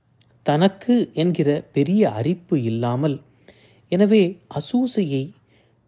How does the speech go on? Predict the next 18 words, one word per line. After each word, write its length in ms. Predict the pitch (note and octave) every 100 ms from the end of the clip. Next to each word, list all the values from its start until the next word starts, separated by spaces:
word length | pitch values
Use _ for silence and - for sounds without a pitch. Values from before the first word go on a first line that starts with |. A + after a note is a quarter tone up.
| _
வஞ்சனை 640 | - B2 D#3 F#3+ A3 G#3 D3
எதுவுமே 600 | B2+ D#3 F3+ G3 A3 B3
இல்லாமல் 580 | F3+ C3+ C#3+ B2+ B2+ A#2 _ _
காரியம் 480 | - D#3 G#3+ A3 F#3+
செய்கிற 380 | D#3+ C#3+ C3 B2
போதுதான் 640 | A#2+ A2+ B2 C3+ B2+ A#2 - _ _ _ _ _
அந்த 540 | F#3+ G#3+ F3+ F3+ - _
காரியத்தில் 720 | A#2+ C3+ F#3+ F3 - D#3+ D3+
முழு 420 | B2 C#3 F3 A#3+ D#3
ஈடுபாடு 520 | D#3 D3+ B2+ G#2+ D#3+
உண்டாகிறது. 640 | B2+ A2+ G2+ A#2 G#2+ A#2 - _ _ _ _ _ _
சித்தம் 520 | - D#3 D#3 C#3+ C#3 - _
காரியத்திலேயே 920 | - A2+ D#3 F#3 F3 F#3 F3+ F3 F3 G#3+ A3
நன்றாக 760 | B2+ C#3 E3 F#3+ E3 D3 C#3+ - _ _ _ _ _
ஈடுபடுவதால், 760 | G3+ G#3 F3 C#3 C#3 C3+ B2 -
அதற்கு 500 | - D3+ D#3+ - D#3+
பாவ 460 | E3 - E3+ A3+ A3+
எண்ணங்களை 760 | B2+ B2+ F3 F#3 C#3+ C3 C#3